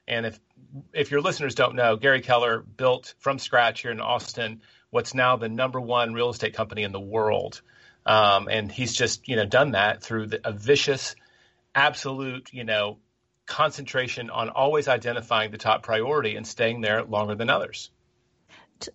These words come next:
Speaker 2: talk about the top priority, because as I see it, time is the most precious commodity that we have, above money.
Speaker 1: I, I agree wholeheartedly. I tell our team all the time,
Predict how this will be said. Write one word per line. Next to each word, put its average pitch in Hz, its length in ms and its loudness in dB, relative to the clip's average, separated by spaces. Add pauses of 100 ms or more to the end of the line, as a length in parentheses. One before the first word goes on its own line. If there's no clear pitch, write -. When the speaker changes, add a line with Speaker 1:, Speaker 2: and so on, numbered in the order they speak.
Speaker 2:
talk 480 220 2
about 262 300 4
the 202 100 0
top - 460 0
priority, 147 680 -2
because 180 400 0
as 190 260 2
I 285 220 2
see 214 280 2
it, - 240 2
time 240 640 2
is 190 240 6
the 175 100 0
most 170 320 0
precious 170 380 -2
commodity 139 560 0
that 135 180 -2
we 123 160 -2
have, - 300 -2 (260)
above 240 360 4
money. 233 340 0 (920)
Speaker 1:
I, 139 140 0 (220)
I 131 100 2
agree 139 380 -2
wholeheartedly. 127 760 0
I 120 80 0
tell 143 240 0
our 131 160 0
team 127 340 -10
all 123 220 0
the 117 80 -10
time, 123 480 -2